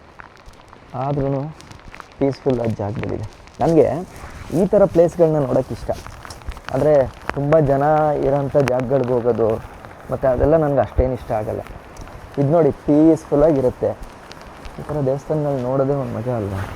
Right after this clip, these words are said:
ಬಾಗ್ಲು ಹಾಕ್ಬಿಟ್ಟವ್ರೆ. ಇರಲಿ,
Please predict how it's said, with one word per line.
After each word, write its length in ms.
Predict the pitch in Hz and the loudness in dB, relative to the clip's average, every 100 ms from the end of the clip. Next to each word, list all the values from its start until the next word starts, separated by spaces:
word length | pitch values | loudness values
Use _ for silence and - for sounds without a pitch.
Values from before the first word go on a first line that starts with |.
| - - - - - - - - - - - - | -12 -12 -12 -12 -14 -16 -20 -20 -20 -16 -12 -8
ಬಾಗ್ಲು 260 | 117 117 139 | -4 -2 0
ಹಾಕ್ಬಿಟ್ಟವ್ರೆ. 460 | 135 - 95 107 123 147 - - - - - - - - - 123 | -2 -4 -4 -4 -6 -8 -14 -18 -20 -20 -20 -20 -20 -20 -12 -8
ಇರಲಿ, 160 | 113 | -8